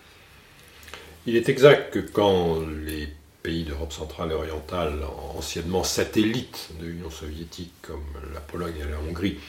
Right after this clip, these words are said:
sont entrés dans l'Union européenne, personne n'osait discuter de leur identité européenne.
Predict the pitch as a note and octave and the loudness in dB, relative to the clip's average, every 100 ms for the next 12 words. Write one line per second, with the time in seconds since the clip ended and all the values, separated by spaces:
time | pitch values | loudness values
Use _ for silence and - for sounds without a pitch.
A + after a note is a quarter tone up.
0 | - - - - - D2 D#2 D2+ D2 - | -16 -18 -14 -8 -6 -6 -6 -8 -6 0
1 | F2 D2+ D2 - - E2 D#2 D#2 D2+ D2+ | 0 0 -6 -18 -14 -8 -6 -6 -6 -6
2 | D2 C#2 C#2+ F2 A2 E3 E3+ F#2 E2 - | -6 -6 -6 0 6 8 8 4 -2 -8
3 | - - - - - _ _ _ _ _ | -20 -20 -20 -20 -20 _ _ _ _ _
4 | _ - B2 - - C#3 B2+ A2 G2 G2+ | _ 4 4 6 6 10 10 8 2 2
5 | G#2+ G#2+ G#2 F2+ F#2 D3 F3+ F#3 - - | 8 10 8 4 6 8 8 6 0 -14
6 | - - F2+ F2 - - E2+ - D3+ E2+ | -20 -14 -10 -6 -6 -6 -6 -2 -2 -2
7 | D2+ E2 D#2 C#2+ - - D3 C3+ D2+ C#3 | -4 -4 -6 -6 -8 -6 -2 -2 -4 -6
8 | D3 | -8